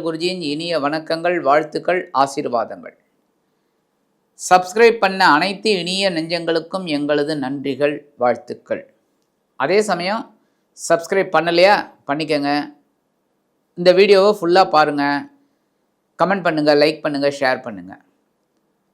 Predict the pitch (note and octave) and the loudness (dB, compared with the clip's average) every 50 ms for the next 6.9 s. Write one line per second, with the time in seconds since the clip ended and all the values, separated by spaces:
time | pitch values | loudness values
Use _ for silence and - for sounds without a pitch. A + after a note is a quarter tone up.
0 | _ _ _ _ _ _ - F3 G#3 G#3+ A#3+ A#3 G#3+ F#3 F#3 G3 A3 A3+ A3 A3+ | _ _ _ _ _ _ 2 4 4 4 4 2 4 4 4 6 6 6 4 4
1 | A#3+ A3 F3+ F#3 F3+ G3 G#3 A3 G#3 G#3 G3 F#3 F3+ E3+ E3 E3+ F3+ F#3 F#3+ F3+ | 2 2 4 6 6 6 6 4 2 2 2 2 2 2 2 -2 -4 -6 -8 -6
2 | - E3 D#3 D3+ D#3 D3+ C#3+ D3 E3+ F#3 - - _ _ _ _ - D3 E3 D#3+ | -4 -4 -2 -2 -2 -2 -2 -4 -4 -6 -6 -10 _ _ _ _ -6 -2 0 0
3 | D3+ D3 D#3 E3 F#3+ F#3 - G#3+ F#3+ E3 D3 C3 B2 B2 A#2 - B2 A#2 A#2 A#2 | 2 2 4 2 2 2 0 -4 -4 -4 -4 -6 -4 -6 -6 -6 -6 -4 -4 -4
4 | A#2 A2+ A#2 - _ _ _ _ _ _ _ _ _ _ _ _ _ _ _ _ | -6 -8 -18 -20 _ _ _ _ _ _ _ _ _ _ _ _ _ _ _ _
5 | _ _ _ _ _ _ _ _ _ _ _ _ _ _ _ _ - A3 A#3 B3 | _ _ _ _ _ _ _ _ _ _ _ _ _ _ _ _ -6 0 4 6
6 | C4+ B3+ A3+ G#3+ G#3 F#3 F#3+ G#3+ A#3 B3+ B3+ C#4 C#4+ D4+ E4 E4 D#4 | 6 6 6 8 8 8 8 6 4 4 6 6 6 6 6 4 2